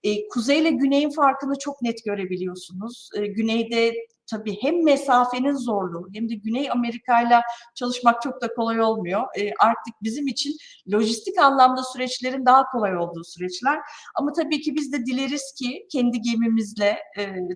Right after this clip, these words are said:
Türk bayraklı gemimizle iki bölgelere de gidebilelim. E, aynı zamanda imo'nun, e, son dönemde, e, çıkardığı Polar Code'dan da kısaca bahsetmek isterim ki,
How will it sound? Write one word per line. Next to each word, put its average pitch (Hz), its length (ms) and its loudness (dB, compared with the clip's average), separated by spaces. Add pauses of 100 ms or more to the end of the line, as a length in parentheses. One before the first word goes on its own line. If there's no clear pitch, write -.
Türk 247 160 -10
bayraklı 214 480 4
gemimizle 208 480 -4
iki 214 240 -10
bölgelere 196 540 -2
de 285 60 -2
gidebilelim. 196 720 -4 (600)
E, 214 160 2
aynı 349 240 8
zamanda 302 500 6
imo'nun, 294 520 4 (300)
e, 233 200 0
son 285 340 2
dönemde, 240 580 0 (120)
e, 214 300 -6
çıkardığı 233 640 2
Polar 262 340 6 (100)
Code'dan 254 520 4
da 226 60 -4
kısaca 196 440 -6
bahsetmek 208 540 -2
isterim 339 460 -8
ki, - 320 -8